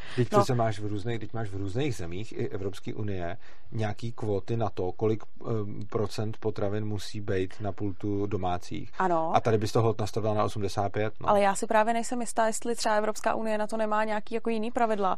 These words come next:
Speaker 1: Jo, takhle.
Speaker 2: Že třeba říká, že musí být nějak jako rozmezí odsáď, podsáď,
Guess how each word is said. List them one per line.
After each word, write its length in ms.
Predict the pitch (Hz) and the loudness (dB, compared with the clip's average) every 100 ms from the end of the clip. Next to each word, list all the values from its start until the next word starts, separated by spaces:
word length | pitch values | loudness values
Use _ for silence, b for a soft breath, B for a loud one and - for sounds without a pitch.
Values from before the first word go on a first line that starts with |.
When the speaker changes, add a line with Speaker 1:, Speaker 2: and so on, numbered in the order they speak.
| - | 0
Speaker 1:
Jo, 140 | 214 | 0
takhle. 160 | 104 - | 0 2
Speaker 2:
Že 100 | 240 | 2
třeba 260 | - 226 | 4 4
říká, 360 | 233 233 220 214 | 4 6 6 6
že 400 | 226 220 214 208 330 B - | 6 6 6 6 2 B 0
musí 360 | 240 - 240 | 0 0 0
být 420 | 220 214 208 202 | 2 4 4 2
nějak 360 | 196 196 190 - | 0 2 2 0
jako 640 | 196 - 196 190 185 180 180 185 190 - - | -2 0 4 4 6 4 2 -2 -4 -2 4
rozmezí 520 | 214 202 214 196 170 | 4 4 2 4 4
odsáď, 480 | 190 233 254 233 - | 4 6 6 6 4
podsáď, 560 | 208 - 226 208 208 | -2 2 4 4 2